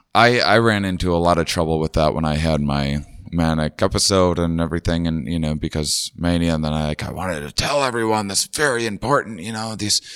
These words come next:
these patterns that I was picking up on and seeing life in this new way, and everyone needs to under-,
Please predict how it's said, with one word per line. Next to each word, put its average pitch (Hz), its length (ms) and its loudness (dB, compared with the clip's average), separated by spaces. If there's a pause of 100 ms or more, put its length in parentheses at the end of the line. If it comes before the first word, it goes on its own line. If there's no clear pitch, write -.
(300)
these 101 180 2
patterns 135 560 0
that 120 140 -2
I 123 100 0
was 107 180 -2
picking - 400 -4
up 135 160 -2
on 113 300 0
and 104 100 -6
seeing 143 400 0
life 131 260 0
in 110 60 -8
this 120 220 0
new 147 140 -4
way, 135 320 0
and 117 100 -4
everyone 135 300 -4
needs 135 160 -4
to 131 80 -2
under-, 131 160 -10